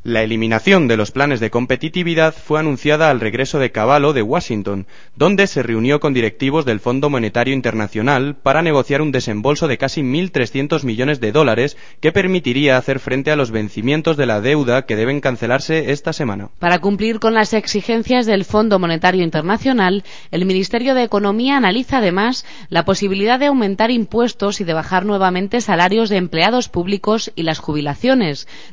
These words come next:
Speaker 2: remuneraciones todas que ya fueron recortadas dos veces en los dos años de la presidencia de Fernando de la Rúa, sin que la economía haya mostrado signos de mejoría.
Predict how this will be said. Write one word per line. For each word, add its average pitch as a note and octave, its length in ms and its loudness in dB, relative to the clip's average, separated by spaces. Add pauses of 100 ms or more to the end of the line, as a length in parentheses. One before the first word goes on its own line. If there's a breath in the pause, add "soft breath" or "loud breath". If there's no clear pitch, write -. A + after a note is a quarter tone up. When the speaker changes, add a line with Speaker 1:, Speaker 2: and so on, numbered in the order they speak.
Speaker 2:
remuneraciones E3 800 0
todas G#3+ 260 2
que G3+ 120 -2
ya F#3+ 120 0
fueron A#3+ 320 0
recortadas G3+ 800 0
dos A3+ 240 2
veces G#3 340 -2
en G3+ 80 0
los D#3+ 140 -2
dos F#3 180 -2
años G3+ 260 0
de G3+ 80 -2
la F3 140 0
presidencia F3+ 720 -4 (280 loud breath)
de E3 100 2
Fernando E3+ 460 0
de G#3+ 80 2
la D#3 100 4
Rúa, G3+ 320 4
sin D#3+ 220 -6
que D#3 100 -4
la D#3+ 80 0
economía A#3 600 -2 (240 loud breath)
haya E3+ 240 0
mostrado F3+ 420 -2
signos G#3 400 -4
de G#3+ 80 -2
mejoría. G3 540 -4